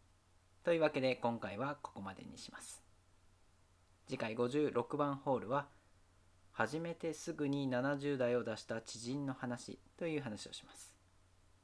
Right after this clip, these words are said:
百切りに関する考え方、マネジメントなど、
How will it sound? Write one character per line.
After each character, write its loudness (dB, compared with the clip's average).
百 -2
切 0
り -2
に -4
関 -2
す -8
る -8
考 -4
え -2
方、 -4
マ -4
ネ -4
ジ -8
メ -2
ン -6
ト -4
な -8
ど、 2